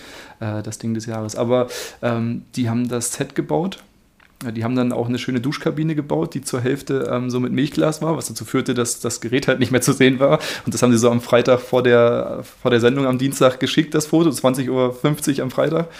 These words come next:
Und ich so, äh, „Also die Duschkabine, sorry, aber man sieht unser Gerät halt nicht.“ Äh, haben sie dann auch nochmal umgebaut und so, das war, war cool. Die haben, die haben die Reisekosten übernommen, die haben die Unterkunft übernommen, die haben die Verpflegung übernommen.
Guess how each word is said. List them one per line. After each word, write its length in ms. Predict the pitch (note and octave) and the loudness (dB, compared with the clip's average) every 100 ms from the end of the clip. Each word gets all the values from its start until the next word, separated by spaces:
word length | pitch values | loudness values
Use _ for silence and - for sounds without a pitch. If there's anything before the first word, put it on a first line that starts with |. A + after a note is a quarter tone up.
| - - | -20 -12
Und 60 | B2 | -6
ich 60 | |
so, 120 | A#2+ B2 | -4 -4
äh, 60 | |
„Also 320 | G2 A#2+ A#2 | -4 -4 -6
die 240 | A2 - B2 | -8 -6 -6
Duschkabine, 480 | B2 - C3+ C3+ C3 | -4 -4 -2 -2 -2
sorry, 300 | D#3 D3+ A#2 | -2 -2 -2
aber 80 | |
man 100 | A2 | -2
sieht 100 | G#2 | -4
unser 200 | C3+ A#2 | -4 -4
Gerät 240 | A2 C3+ D#3+ | 0 2 4
halt 140 | A#2+ | 4
nicht.“ 260 | C3+ E3+ - - - - - | 4 2 -4 -10 -10 -12 -8
Äh, 40 | |
haben 500 | A#2 A2+ A2+ B2 B2+ | -6 -6 -8 -6 -6
sie 60 | C3 | -4
dann 80 | B2 | -2
auch 100 | B2+ | -2
nochmal 180 | B2+ A#2 | -4 -4
umgebaut 440 | C#3 D3+ C3+ C#3+ | -2 -2 -4 -4
und 100 | C3 | -6
so, 180 | C3+ C3+ | -4 -4
das 160 | A#2+ | -6
war, 380 | B2 A#2 A#2 A#2+ D#3+ | -6 -6 -6 -10 -12
war 160 | B2 A#2+ | -14 -10
cool. 180 | B2+ B2+ | -6 -4
Die 80 | A#2+ | -4
haben, 220 | A#2+ A#2+ A#2 | -6 -6 -4
die 60 | |
haben 80 | A#2 | 0
die 60 | A#2+ | 2
Reisekosten 520 | C3 C#3+ D3 C#3+ C#3+ | 2 2 -2 -4 -4
übernommen, 440 | C3 C3+ C#3 C#3 | -4 -2 -2 -2
die 100 | C3 | -4
haben 140 | B2 B2+ | -4 -4
die 80 | |
Unterkunft 440 | B2+ D3+ D3 - - | -2 0 0 0 -4
übernommen, 360 | C#3 C#3 D3 | -4 -2 -2
die 60 | C3+ | -4
haben 60 | B2+ | -6
die 40 | |
Verpflegung 400 | B2 C#3+ E3 C#3+ | -4 0 2 2
übernommen. 320 | C3 C3 F3 | 0 -2 -2